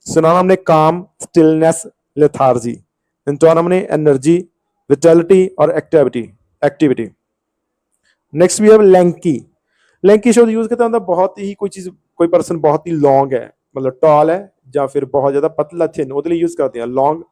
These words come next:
ਲੌਂਗ ਦੇ ਨਾਲ ਤਾਂ ਟਾਲ ਲਿਖੋ ਤੇ tall and thin, ਜਿਸ ਤਰ੍ਹਾਂ ਨਾਲ ਤੁਸੀਂ ਫੋਟੋ 'ਚ ਦੇਖ ਰਹੇ ਆ। ਇਹਦੇ ਲਈ ਸ਼ਬਦ ਯੂਜ਼, ਸ਼ਬਦ ਯੂਜ਼ ਕੀਤਾ ਹੁੰਦਾ lanky। ਲੀਨ ਆ ਗਿਆ synonym, thin ਔਰ slender। Antonym ਨੇ stout, stocky, heavy।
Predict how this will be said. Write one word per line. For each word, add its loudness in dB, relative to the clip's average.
ਲੌਂਗ -6
ਦੇ -12
ਨਾਲ -8
ਤਾਂ -12
ਟਾਲ 0
ਲਿਖੋ -12
ਤੇ -16
tall -2
and -12
thin, -20
ਜਿਸ -18
ਤਰ੍ਹਾਂ -8
ਨਾਲ -8
ਤੁਸੀਂ -20
ਫੋਟੋ -10
'ਚ -10
ਦੇਖ -10
ਰਹੇ -12
ਆ। -18
ਇਹਦੇ -4
ਲਈ 2
ਸ਼ਬਦ -2
ਯੂਜ਼, -2
ਸ਼ਬਦ -6
ਯੂਜ਼ -2
ਕੀਤਾ -6
ਹੁੰਦਾ -4
lanky। -2
ਲੀਨ 0
ਆ 0
ਗਿਆ 0
synonym, -2
thin -6
ਔਰ 0
slender। -6
Antonym -2
ਨੇ -2
stout, 0
stocky, -2
heavy। -6